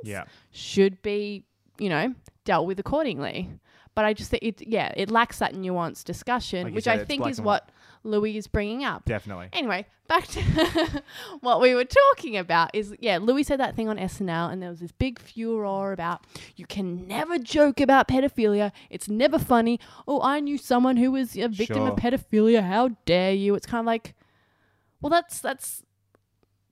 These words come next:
Speaker 2: that doesn't help anyone by just
Speaker 1: Yeah.
Speaker 2: saying, "Let's not talk about it."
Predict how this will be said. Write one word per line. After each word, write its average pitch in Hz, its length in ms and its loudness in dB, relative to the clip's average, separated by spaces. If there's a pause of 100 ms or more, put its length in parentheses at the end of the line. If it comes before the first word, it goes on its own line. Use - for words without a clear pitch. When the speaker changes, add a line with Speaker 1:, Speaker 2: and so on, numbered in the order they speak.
Speaker 2:
that 262 120 -2
doesn't 254 220 -4
help - 380 -2 (240)
anyone 202 540 -8
by 202 120 0
just 190 140 -4
Speaker 1:
Yeah. 107 60 -4
Speaker 2:
saying, 185 160 0 (100)
"Let's 214 400 -2
not 180 180 -4
talk 170 240 -4
about - 220 -16
it." - 100 -20